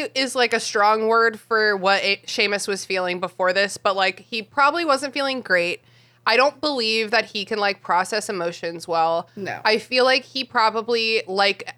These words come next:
Speaker 1: a lot of other people in Harry's life, has, like, a mild jealousy for Harry Potter. And then I think he also had to spend all summer listening to people talk about him and, like, how much he sucks. And he probably just got sick of it.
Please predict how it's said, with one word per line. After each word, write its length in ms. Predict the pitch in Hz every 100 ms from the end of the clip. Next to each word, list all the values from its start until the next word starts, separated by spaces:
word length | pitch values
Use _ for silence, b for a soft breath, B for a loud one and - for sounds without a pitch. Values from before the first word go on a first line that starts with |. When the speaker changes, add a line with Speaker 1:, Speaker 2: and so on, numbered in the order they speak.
| -
Speaker 1:
a 60 |
lot 180 | 214 214
of 80 | 233
other 180 | 277 302
people 460 | 311 226 220 202 202
in 140 | 190
Harry's 360 | 190 196 190 185
life, 220 | 185 190
has, 220 | - 190
like, 160 | 196 190
a 60 | 175
mild 440 | 175 175 180 190
jealousy 460 | 180 165 165 - 196
for 160 | 208
Harry 240 | 214 220 226
Potter. 480 | 233 233 233 240 240 b b _
And 160 | 220 247
then 160 | 262
I 100 | 294
think 220 | 294 285 269
he 140 | 277
also 320 | 226 220 254
had 200 | 220 240
to 80 | 247
spend 300 | 247 214 202 -
all 280 | 190 196 196
summer 380 | - 190 180
listening 440 | 170 170 165 180 170
to 80 | 175
people 240 | 185 -
talk 300 | - 147 117
about 280 | 147 120 78
him 460 | - 147 135 156 170
and, 120 | 175
like, 160 | 160 156
how 80 |
much 220 | 170 160 -
he 100 | 151
sucks. 360 | - - -
And 80 | 175
he 80 | 202
probably 500 | 226 196 226 240 269
just 280 | 208 196 -
got 260 | 185 -
sick 300 | - - 170
of 80 | 139
it. 160 | 87